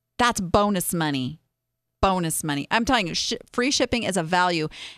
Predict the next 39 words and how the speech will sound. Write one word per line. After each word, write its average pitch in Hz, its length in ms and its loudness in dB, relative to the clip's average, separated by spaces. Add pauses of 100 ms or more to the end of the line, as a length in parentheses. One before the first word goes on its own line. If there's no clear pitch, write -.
(300)
And 330 460 4 (160)
as 196 140 0
far 262 280 4
as 185 200 -2
eBay 269 420 0
is 240 180 0
concerned, 254 640 0 (220)
it - 120 0
is 165 180 -2
going 247 460 0
to 277 180 -4
get 240 400 -2
you 233 320 -2 (120)
the 185 160 -2
boost 214 540 -2
in 175 180 -2
search. 233 340 0
And 190 80 0
when 151 120 -4 (120)
all 220 180 4
things 269 260 0
are 262 80 0
created 254 400 -2
equal, 320 440 0 (1200)
the 175 80 0
one 185 220 0
with 214 120 -2
free 240 140 0
shipping 170 380 -2
is 156 80 -6
gonna 160 200 -4
come 175 200 -4
up 160 120 -4
higher 175 360 0
than 190 160 -4
the 185 60 -4
one 175 220 -4
without. 156 400 -2 (1200)
Look, 277 280 -4